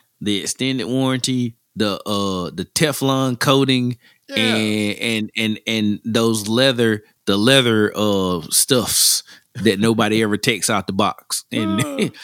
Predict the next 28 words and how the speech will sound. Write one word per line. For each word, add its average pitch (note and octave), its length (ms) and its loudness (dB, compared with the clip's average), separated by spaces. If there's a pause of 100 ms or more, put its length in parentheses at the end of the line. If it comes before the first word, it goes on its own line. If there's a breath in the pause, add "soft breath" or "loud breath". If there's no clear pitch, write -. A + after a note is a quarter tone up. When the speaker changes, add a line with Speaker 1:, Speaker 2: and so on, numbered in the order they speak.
(140 loud breath)
Speaker 2:
I - 60 -10
bought G#3+ 160 -6
a C#3+ 60 -12
thirteen G3+ 540 -10
dollar F3+ 240 -8
charger D#3 460 -6
at A#2 120 -8
Best B2+ 300 -4
Buy. A#2+ 280 -6
The G2+ 100 -6
extended C3+ 420 -4
warranty A#2+ 420 -4
was F2+ 180 -4
nine G#2 360 -4
ninety-five. G2+ 580 -10 (1800)
Speaker 1:
another C3 920 -2
four D#3 260 2
dollars, F3 420 0
you E3 80 0
can E3+ 80 0
just E3+ 140 0
go F3+ 140 2
buy F#3+ 220 2
another B3+ 320 -2
one. - 80 -16 (100)
Speaker 2:
Buy B2+ 300 -4
another A2+ 340 -2
one. F2 180 -14